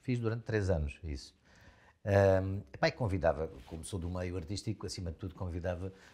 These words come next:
gente ligada ao teatro, né? Eh, atores, autores, eh, bailarinos, músicos, cantores, et cetera. <clears throat> E, epá, foi,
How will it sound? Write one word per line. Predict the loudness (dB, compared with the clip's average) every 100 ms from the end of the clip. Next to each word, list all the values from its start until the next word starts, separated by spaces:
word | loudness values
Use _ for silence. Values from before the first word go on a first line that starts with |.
| -12 -4
gente | 0 -2 -2
ligada | -2 0 -2
ao |
teatro, | -4 -6 -6 -10
né? | -8 -10
Eh, | -10 -10 -10
atores, | -8 -6 0 2 2
autores, | -2 -2 -4 -4 -4 -8
eh, | -10 -10
bailarinos, | -6 -6 -4 -2 -2 -4 -8
músicos, | -8 -4 -2 -2 -8 -12
cantores, | -12 -10 -4 -4 -2
et | -6
cetera. | -6 -6 -6 -14 _ -20 -20 -20 2
<clears throat> | 2 4 4 4 2 -2 2
E, | 4 6 4 2 0
epá, | -8 -12 -14
foi, | -10 -8